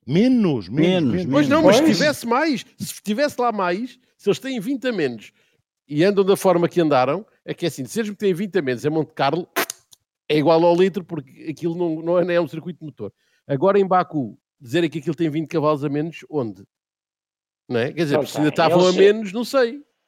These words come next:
Speaker 4: Claro, eles não assumem que o carro tem um bocadinho mais drag do que o que eles esperavam, mas eu não, nós não temos estado a ver,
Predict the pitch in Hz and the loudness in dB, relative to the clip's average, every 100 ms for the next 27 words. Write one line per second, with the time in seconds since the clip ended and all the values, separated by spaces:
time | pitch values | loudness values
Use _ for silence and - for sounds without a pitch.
0 | _ _ - 120 101 - 151 165 170 180 | _ _ -16 -10 -10 -4 0 2 4 4
1 | 165 - 180 185 - 147 165 165 165 151 | 2 0 -2 -2 -4 -2 -2 -2 -4 -6
2 | 151 143 147 143 131 117 139 147 127 127 | -6 -6 -6 -4 -6 -6 -4 -4 -6 -8
3 | 123 - 120 120 127 - - - - 113 | -10 -12 -12 -10 -10 -12 -18 -16 -12 -10
4 | 98 107 123 120 143 143 143 135 147 135 | -12 -14 -12 -4 -2 -2 -4 -2 -2 -2
5 | 143 151 143 - 147 143 131 156 160 165 | -2 -2 -2 -2 0 0 0 0 0 -2